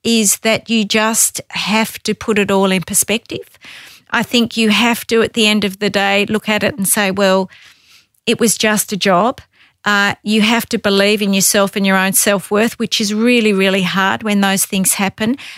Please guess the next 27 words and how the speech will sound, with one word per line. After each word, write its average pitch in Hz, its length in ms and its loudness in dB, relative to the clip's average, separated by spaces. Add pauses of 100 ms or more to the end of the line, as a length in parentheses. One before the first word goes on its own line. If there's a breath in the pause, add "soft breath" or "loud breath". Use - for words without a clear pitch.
(120 loud breath)
But - 180 -2
you 220 200 2
must 214 420 2
do 196 200 0
that 143 280 -4
because - 400 -2
it's - 200 -6
the 190 140 0
only 190 280 0
way 185 180 0
you're 175 160 -4
going 185 220 -2
to 180 80 -8
get 196 220 -2
out 196 260 -2
there 185 160 0
and 170 160 -2
get - 180 -2
something 170 480 -4
else. - 380 -2 (400 loud breath)
Uh, 180 320 2 (100)
so, 247 640 2 (580 loud breath)
uh, - 140 -20 (340)
it's - 360 -2
not 277 240 4
easy, 220 580 0 (460 soft breath)
um, 233 520 2